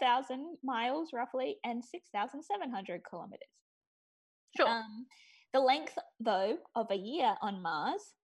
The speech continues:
Speaker 2: Uh-huh.
Speaker 1: is six hundred and eighty-seven Earth days.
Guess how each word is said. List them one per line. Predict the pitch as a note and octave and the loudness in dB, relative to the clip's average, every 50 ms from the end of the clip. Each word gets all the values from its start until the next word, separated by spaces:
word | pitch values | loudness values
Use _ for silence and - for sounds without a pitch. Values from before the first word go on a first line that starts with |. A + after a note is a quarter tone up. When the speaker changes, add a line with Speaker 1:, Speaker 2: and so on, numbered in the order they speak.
| _ _ _ - | _ _ _ -6
Speaker 2:
Uh-huh. | B3+ - B3+ A#3 - - - | -2 0 2 0 0 -2 -4
Speaker 1:
is | B3+ C4+ C4 - - - - | -8 -8 -8 -10 -14 -6 -4
six | G4 F#4 - - - - - | -4 -4 -4 -6 -14 -6 0
hundred | E4 E4 E4 E4+ D#4+ - B3 A#3+ A3+ - | 0 0 0 0 -2 0 0 0 0 -2
and | - A#3+ A3+ - | -4 -6 -6 -4
eighty-seven | - A#3+ B3 B3+ - - B3+ C4+ - - A#3 A3+ A3 A3 G#3+ - - - | -6 -4 -4 -6 -6 -6 -8 -6 -2 -2 -2 0 0 -4 -8 -6 -4 -4
Earth | F#3 F#3 A3 _ - | -4 -4 -6 _ -10
days. | - - - - - - - - - | -10 -10 -8 -10 -12 -16 -20 -20 -20